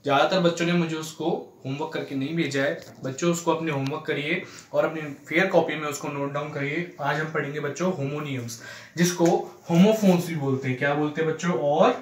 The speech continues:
homophones। homophones क्या होते हैं बच्चों ये? देखिए इसकी definition homonyms की, "Words similar in sound", ऐसे words जो कि बोलने में तो same लगते हैं और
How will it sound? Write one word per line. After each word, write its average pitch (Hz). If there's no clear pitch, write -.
homophones। 175
homophones 139
क्या 214
होते 214
हैं 208
बच्चों 202
ये? 208
देखिए 151
इसकी 185
definition 170
homonyms 160
की, 120
"Words 233
similar 190
in 214
sound", 123
ऐसे 196
words 160
जो 196
कि 254
बोलने 170
में 240
तो 262
same 262
लगते 208
हैं 123
और 196